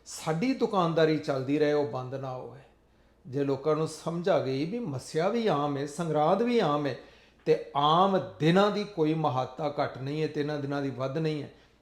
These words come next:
ਤੇ ਫਿਰ ਤੁਹਾਡੇ ਡੇਰੇ ਕੋਈ ਆਏਗਾ ਕਿਉਂ? ਤੁਸੀਂ ਬਹਿਕਾਵੇ ਵਿੱਚ ਲਿਆਂਦਾ ਵੀ ਮੱਸਿਆ ਦਾ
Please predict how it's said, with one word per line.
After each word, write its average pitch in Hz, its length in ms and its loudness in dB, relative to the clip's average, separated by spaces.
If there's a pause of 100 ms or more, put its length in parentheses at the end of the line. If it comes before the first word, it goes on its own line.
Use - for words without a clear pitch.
(140)
ਤੇ 156 80 2
ਫਿਰ 143 180 -6
ਤੁਹਾਡੇ 135 360 -2
ਡੇਰੇ 143 460 0 (720)
ਕੋਈ 143 240 0
ਆਏਗਾ 143 340 2
ਕਿਉਂ? 147 280 -4 (580)
ਤੁਸੀਂ 156 280 -2
ਬਹਿਕਾਵੇ 131 800 0
ਵਿੱਚ 180 260 0
ਲਿਆਂਦਾ 160 520 0
ਵੀ 196 180 -2
ਮੱਸਿਆ 151 540 -2
ਦਾ 233 360 -2